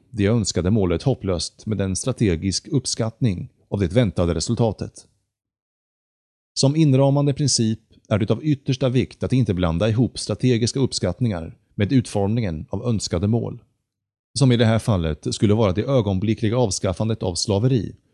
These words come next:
eller något annat etatistiskt förtryck. Och vi måste först rama in dessa mål utan att ta hänsyn till möjligheter att nå dem. De libertarianska målen är realistiska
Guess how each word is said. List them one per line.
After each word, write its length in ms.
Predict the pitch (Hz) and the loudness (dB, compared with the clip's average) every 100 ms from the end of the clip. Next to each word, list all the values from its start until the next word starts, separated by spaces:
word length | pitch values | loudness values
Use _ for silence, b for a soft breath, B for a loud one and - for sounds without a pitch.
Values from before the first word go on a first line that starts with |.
| _ _ - | _ _ -2
eller 160 | 123 113 | 2 6
något 360 | 147 110 107 | 6 4 2
annat 440 | 139 90 90 - - | 2 0 0 -4 -4
etatistiskt 640 | 110 123 98 - 85 - | -2 0 -2 -2 -4 -6
förtryck. 500 | - 113 107 - - _ _ _ _ _ _ - | -4 -4 -4 -8 -20 _ _ _ _ _ _ 0
Och 140 | 127 | 2
vi 40 | 131 | 4
måste 260 | 131 123 | 2 2
först 300 | 135 156 135 | 0 0 0
rama 340 | 139 131 127 131 | 2 4 4 0
in 260 | 151 131 | 0 0
dessa 260 | 101 101 104 | 0 0 0
mål 360 | 90 76 76 - _ | 0 -2 -6 -10 _
utan 380 | 151 110 - 113 | 2 4 2 -2
att 80 | 117 | 0
ta 100 | 87 | 0
hänsyn 540 | 127 117 - 120 85 | 0 -2 -4 -4 -4
till 200 | - 80 | -2 0
möjligheter 580 | 107 113 85 92 90 90 | 2 2 2 0 -2 -6
att 120 | 87 | -2
nå 220 | 110 107 | 0 0
dem. 280 | 80 60 - _ _ _ _ _ _ - | -2 -6 -14 _ _ _ _ _ _ 2
De 120 | 123 | 4
libertarianska 720 | 123 127 143 139 139 131 131 | 4 2 2 2 0 0 0
målen 500 | 131 143 87 71 73 | 2 2 0 -2 -6
är 220 | 101 90 87 | 0 0 0
realistiska 880 | 104 113 117 113 - 104 - - | 2 2 2 0 -2 -4 -4 -10